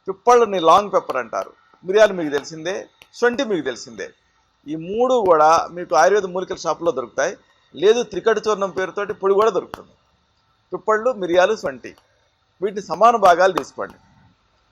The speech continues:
ఈ శొంఠిని విడిగా, మిరియాలను విడిగా, అలాగే ఈ పిప్పళ్ళను విడిగా కాస్త వేయించి పొడి చేసుకోండి. మూడింటిని కలిపేయండి. కలిపి నిల్వ చేసుకోండి. త్రికట్టు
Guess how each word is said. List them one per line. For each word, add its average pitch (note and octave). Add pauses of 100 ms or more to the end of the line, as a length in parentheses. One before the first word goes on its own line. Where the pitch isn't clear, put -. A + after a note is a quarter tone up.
(420)
ఈ G3
శొంఠిని A#3
విడిగా, G3 (320)
మిరియాలను A3
విడిగా, F3 (500)
అలాగే G3
ఈ E3+
పిప్పళ్ళను G3+
విడిగా F3+ (200)
కాస్త F3+
వేయించి F#3
పొడి A#3+
చేసుకోండి. A2+ (540)
మూడింటిని A#3+
కలిపేయండి. F3+ (840)
కలిపి A3+
నిల్వ G3+
చేసుకోండి. D#3+
త్రికట్టు G3+